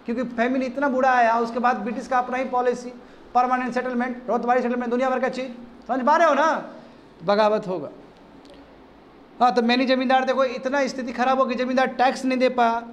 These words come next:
तो ये चीज़ पूरा सन्यासी पे भी असर पड़ेगा, क्योंकि सन्यासी को भी आर्म्स मिलना बंद हो गया था, उसको जो ज़रूरत का चीज़ है वो मिलना बंद हो गया था। क्या करेगा? सबका दुख देने का एक ही कारण है, एक ही लोग है, वो ब्रिटिश।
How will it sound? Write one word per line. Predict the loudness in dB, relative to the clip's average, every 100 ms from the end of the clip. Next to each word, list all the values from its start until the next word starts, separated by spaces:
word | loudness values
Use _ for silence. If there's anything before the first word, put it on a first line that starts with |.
| -20 -20 -12
तो | -8
ये | 0 2
चीज़ | 2 0 -2
पूरा | 0 2 2
सन्यासी | 0 -2 2 2 0 -4
पे | 0
भी |
असर | 0 0
पड़ेगा, | -2 -2 -2
क्योंकि | -2 -6
सन्यासी | -4 -2 -2 -4
को | -4
भी | -4
आर्म्स | -2 -4 -4 -6
मिलना | -4 -4 -4 -10 -6
बंद | -6 -6
हो | -8
गया | -10 -12
था, | -12 -12
उसको | -8 -4
जो | -4 -4 -8 -10
ज़रूरत | -4 -4 -2
का | -4
चीज़ | -4 -4
है | -4
वो | -4
मिलना | -4 -6 -8
बंद | -8 -10
हो | -10
गया | -14
था। | -10
क्या | -4 -4
करेगा? | -4 -10 -10 -16 -20 -20 -20 -20 -16 0
सबका | 2 2 0 2 4 2 0 -8 -18 -20 -20 -18
दुख | -10 -4 0
देने | 2 2 2
का | 0 0
एक | 0 -4 -4
ही | -4
कारण | 0 0 0 -2
है, | -4 -2
एक | -4
ही | -2
लोग | 0 2 2
है, |
वो | 0 0
ब्रिटिश। | -2 -6 -10 -12